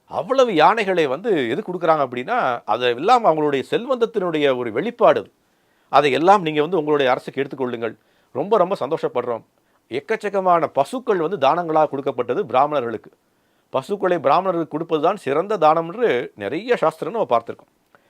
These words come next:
அப்ப கம்சன் என்ன பண்றான் அப்படின்னா, அஹ், உக்ரசேனுடைய பையன் கம்சன் என்ன பண்றான், அவரும் வந்து தன்னுடைய திருப்திப்படுத்துவதற்காக திருமணம் முடிந்ததுக்கு அப்புறம் அந்த தேவகையையும் வசுதேவரையும் அழைத்து கொண்டு அவன் என்ன பண்ணுவாங்க அப்படின்னா, அவங்களுடைய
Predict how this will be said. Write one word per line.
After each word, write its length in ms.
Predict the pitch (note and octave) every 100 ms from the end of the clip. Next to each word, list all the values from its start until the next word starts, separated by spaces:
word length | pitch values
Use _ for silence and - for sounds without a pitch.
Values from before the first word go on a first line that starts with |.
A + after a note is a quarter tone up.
| _ _
அப்ப 480 | - - B3+ G3+ E3
கம்சன் 380 | E3+ G#3 A3 F#3
என்ன 60 | F#3+
பண்றான் 320 | F3 D#3+ D3+
அப்படின்னா, 640 | C3+ C#3 A#3+ F#3 C3 C#3 -
அஹ், 280 | D#3+ D#3 D3+
உக்ரசேனுடைய 580 | E3 F#3 E3 D#3 D3 C#3
பையன் 340 | C3 D3+ D3 - _
கம்சன் 280 | - C#3+ F3
என்ன 160 | C3 C#3
பண்றான், 400 | B2+ C3 F#3+ D3+ _ _ -
அவரும் 340 | D#3 G3+ G3
வந்து 200 | E3 F3+
தன்னுடைய 420 | E3+ D#3+ D#3+ D3+
திருப்திப்படுத்துவதற்காக 800 | D#3 F#3 D3+ D3 C#3 B2+ B2 B2+
திருமணம் 440 | E3+ D#3+ D#3 C3+ C3
முடிந்ததுக்கு 300 | E3 C3+ B2
அப்புறம் 320 | - B2+ A3+ _ _ _ _
அந்த 260 | - E3 D#3
தேவகையையும் 640 | C#3+ E3+ D#3+ C#3 B2+ F#3 _ _ -
வசுதேவரையும் 640 | C#3 F3 D3 C3 A#2+ C#3 G#3+
அழைத்து 400 | A2 D#3 F3 D3+
கொண்டு 360 | A#2+ A2+ F#3 - _ _
அவன் 260 | D#3+ E3 E3
என்ன 60 | F3
பண்ணுவாங்க 240 | D#3 D3+
அப்படின்னா, 640 | C3 A#2+ F#3 B3 D#3+ A#2 - D3+
அவங்களுடைய 380 | D#3 D3+ C#3